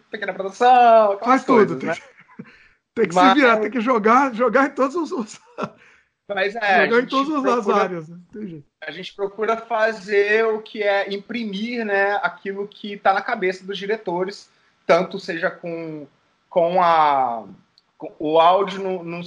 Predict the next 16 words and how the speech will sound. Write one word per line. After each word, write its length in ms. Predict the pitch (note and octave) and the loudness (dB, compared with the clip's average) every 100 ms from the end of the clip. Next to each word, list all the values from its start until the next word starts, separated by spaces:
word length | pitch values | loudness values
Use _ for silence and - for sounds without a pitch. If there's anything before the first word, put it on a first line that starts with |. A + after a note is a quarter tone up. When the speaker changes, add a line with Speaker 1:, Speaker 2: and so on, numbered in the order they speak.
| - | -14
Speaker 1:
não 200 | D#3+ E3 | -10 -4
é 80 | D#3+ | -2
o 140 | E3 | -2
caso, 360 | E3 D#3+ G3+ G#3 | 0 0 0 -2
mas 140 | D#3+ | -8
também 220 | - D3+ D3+ | -10 -12 -12
a 40 | |
gente 140 | D#3 | -14
procura 560 | - D#3 - D#3 D3 B2+ _ _ _ _ - | -16 -16 -8 -4 -4 -6 _ _ _ _ -4
tá 160 | D3+ | -2
sempre 320 | D#3 F3 E3 F3 | -2 -6 -2 0
alinhado 640 | D#3+ F3+ F3+ D#3 D3+ D3+ | 0 -2 -2 0 0 -4
com 200 | - F3+ | -10 -2
o 60 | |
áudio 380 | D#3 D3 D3 - | 2 2 0 -4
também, 460 | - B3+ A3+ A#3 D4 | -6 -4 -4 -4 -10